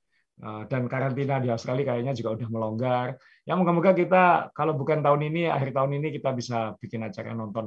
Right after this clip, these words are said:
atau apa. Kan akhir tahun ini saya pengen nonton di, misalnya ke Texas atau apa, ya siapa tahu kita bisa bikin acara bukan sekedar ketemu online seperti ini.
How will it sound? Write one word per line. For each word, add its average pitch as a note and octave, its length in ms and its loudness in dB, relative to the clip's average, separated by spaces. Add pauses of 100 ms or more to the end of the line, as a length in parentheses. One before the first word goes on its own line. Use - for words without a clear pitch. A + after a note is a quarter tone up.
atau F#2+ 240 -8
apa. F#2+ 280 -12
Kan A2+ 280 -6 (680)
akhir C#3 160 -2
tahun D3 300 4
ini E3+ 100 4
saya D3+ 160 2
pengen C#3+ 240 0
nonton C#3+ 320 2
di, A#2+ 480 0 (140)
misalnya A#2+ 320 -6
ke C#3 80 -4
Texas B2 500 -2
atau A2 240 -6
apa, A2 460 -4
ya A2+ 100 -4
siapa A2+ 240 -6
tahu B2+ 240 -2
kita B2+ 80 -2
bisa A2+ 480 -6 (800)
bikin F#3+ 240 4
acara F#3+ 320 4
bukan D#3+ 240 2
sekedar D3+ 480 2 (400)
ketemu C#3 320 -2
online C3+ 400 2
seperti A2+ 320 -10
ini. G#2+ 140 -10